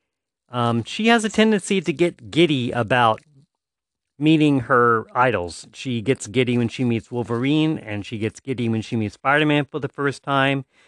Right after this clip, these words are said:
Same thing happens when she finally does meet Carol Danvers and Iron Man, and she becomes a member of both the Inhumans and the,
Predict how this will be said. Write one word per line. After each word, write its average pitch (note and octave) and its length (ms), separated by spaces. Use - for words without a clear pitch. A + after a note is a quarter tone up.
Same C#3 260
thing C3 140
happens B2+ 460
when B2 100
she A#2 160
finally A#2 380
does C3 340
meet C3+ 380
Carol C3+ 260
Danvers B2+ 560
and G#2+ 260
Iron B2+ 300
Man, D3+ 340
and C3 120
she - 140
becomes G3 420
a E3+ 60
member D#3 340
of B2+ 220
both B2+ 220
the A#2+ 140
Inhumans C3+ 680
and A#2+ 480
the, A2+ 500